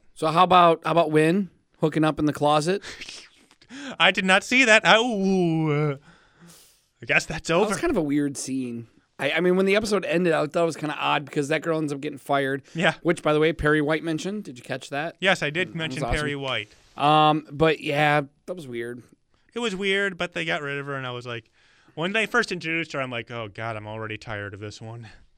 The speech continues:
Speaker 1: Yeah, I mean, uh, there's actually a lot of shows on right now, Brad. I know, uh, you don't watch Bates Motel, but I'm a big Bates Motel fan. Season four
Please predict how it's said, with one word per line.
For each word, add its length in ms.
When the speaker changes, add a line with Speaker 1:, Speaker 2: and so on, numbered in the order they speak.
Speaker 1:
Yeah, 320
I 80
mean, 240
uh, 300
there's 160
actually 260
a 80
lot 280
of 80
shows 400
on 360
right 160
now, 200
Brad. 300
I 80
know, 420
uh, 200
you 240
don't 160
watch 200
Bates 220
Motel, 480
but 140
I'm 160
a 40
big 240
Bates 240
Motel 400
fan. 360
Season 340
four 400